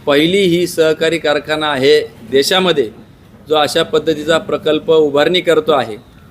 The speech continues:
खऱ्या अर्थाने अन्नदाता ते ऊर्जादाताचा जो काय प्रवास आदरणीय देशाचे पंतप्रधान नरेंद्र भाई मोदीजी यांच्या नेतृत्वाखाली चालू झालेला आहे, त्या दिशेने हा एक महत्त्वाचा पाऊल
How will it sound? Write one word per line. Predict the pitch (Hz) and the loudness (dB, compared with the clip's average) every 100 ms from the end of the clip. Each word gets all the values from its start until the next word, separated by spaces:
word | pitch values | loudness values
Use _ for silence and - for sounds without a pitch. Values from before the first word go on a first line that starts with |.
| - - - | -20 -20 -10
खऱ्या | 123 143 170 | -2 0 2
अर्थाने | 160 160 165 170 175 175 - - - | 2 2 0 0 -2 -2 -8 -20 -10
अन्नदाता | 127 165 180 170 160 170 170 | -6 -2 0 2 0 0 -2
ते | 170 | 0
ऊर्जादाताचा | 170 156 160 180 170 160 - 131 - - - - - _ - - 151 170 | 0 0 2 0 2 0 0 -6 -8 -20 -20 -20 -20 _ -20 -10 -2 0
जो | 170 185 | 0 -2
काय | 185 175 175 165 - | 0 2 4 2 -2
प्रवास | - 160 185 - - - - - - - | 0 2 2 0 -6 -20 -20 -20 -20 -20
आदरणीय | - 131 156 156 160 165 | -8 -4 -2 -2 0 2
देशाचे | 151 135 156 156 | 2 2 0 0
पंतप्रधान | 160 147 147 151 151 156 151 | -2 -2 -2 0 2 0 -2
नरेंद्र | 147 151 151 | -2 -2 0
भाई | 151 151 | 0 -2
मोदीजी | 147 139 143 156 160 | -2 -6 -8 -8 -4
यांच्या | 147 143 156 | -4 -2 -4
नेतृत्वाखाली | 147 139 151 147 147 135 147 | -4 -6 -10 -6 -6 -4 -6
चालू | 139 139 156 | -4 0 4
झालेला | 170 147 147 | 4 4 0
आहे, | 127 104 - - - - - - - - | -2 -6 -14 -20 -20 -20 -20 -20 -14 0
त्या | 170 | 0
दिशेने | 165 160 175 175 | 0 0 0 2
हा | 160 156 | 0 2
एक | 170 165 | 2 2
महत्त्वाचा | 147 147 151 165 156 165 | -2 -2 0 -2 -2 -6
पाऊल | - 160 165 | 0 2 2